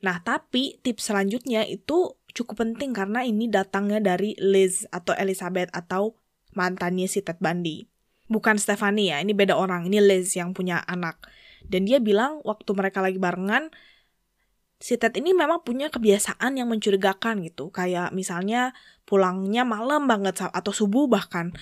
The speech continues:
Dia tuh pernah lihat si Ted ini punya tongkat jalan atau perban-perban gitu ya. Tapi dia nggak pernah curiga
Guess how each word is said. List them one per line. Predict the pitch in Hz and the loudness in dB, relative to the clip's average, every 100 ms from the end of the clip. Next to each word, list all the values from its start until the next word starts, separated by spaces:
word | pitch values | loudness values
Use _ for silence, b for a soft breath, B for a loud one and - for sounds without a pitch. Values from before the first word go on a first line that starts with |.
| - | -6
Dia | 202 220 | 4 4
tuh | 247 370 | 6 2
pernah | 254 226 | 4 4
lihat | 208 226 277 | 4 2 2
si | 240 | -2
Ted | 214 | -2
ini | 202 247 262 | -2 -2 -2
punya | 214 208 233 226 - _ _ | -2 2 2 0 -2 _ _
tongkat | - 202 202 196 | -2 0 2 4
jalan | 190 185 196 226 | 6 8 6 6
atau | 180 - 196 220 | 0 2 4 4
perban-perban | 214 196 196 190 196 196 196 190 | 0 2 2 2 2 2 2 0
gitu | 180 143 | -4 -4
ya. | 180 - B B | -4 -6 B B
Tapi | 220 294 | -4 4
dia | 370 | 6
nggak | 349 - | 6 2
pernah | 214 202 | 2 0
curiga | 208 196 196 247 | 0 0 4 4